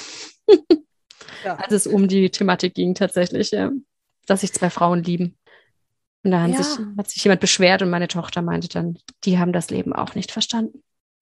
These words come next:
Speaker 2: Ja. Da, ne, das ist dann der Punkt, wo die jungen Menschen uns dann doch sehr, sehr lehrreich dann umgekehrt wieder sind. Ja, ich meine, das ist etwas, ne, zu dem wir dann ja auch wiederum einladen, sich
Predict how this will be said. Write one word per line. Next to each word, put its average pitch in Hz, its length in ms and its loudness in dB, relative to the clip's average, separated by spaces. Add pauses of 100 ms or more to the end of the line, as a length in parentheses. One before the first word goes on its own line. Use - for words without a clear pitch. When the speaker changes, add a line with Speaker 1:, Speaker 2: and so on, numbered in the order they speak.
(680)
Speaker 2:
Ja. 214 180 -14 (840)
Da, 247 380 -8
ne, 277 220 -10
das 277 340 -8
ist 262 220 -14
dann 226 100 -8
der 226 140 -4
Punkt, 240 340 -12 (100)
wo 233 120 -8
die 226 180 -4
jungen 339 560 6 (400)
Menschen 277 420 -2
uns 226 380 -4
dann 226 220 0
doch 214 240 0
sehr, 220 480 2 (200)
sehr 226 380 4
lehrreich 208 580 4
dann 214 220 -8 (600)
umgekehrt 220 760 0
wieder 190 300 -2
sind. 202 520 -4
Ja, 220 380 2 (260)
ich 202 200 -10
meine, 226 240 -4
das 247 240 -4
ist 254 140 -6
etwas, 220 360 -4
ne, 262 160 -4
zu 220 560 -2
dem 196 420 -4
wir 233 200 2
dann 240 180 2
ja 226 160 4
auch 214 160 -2
wiederum 208 320 2
einladen, 202 600 0
sich 202 260 -6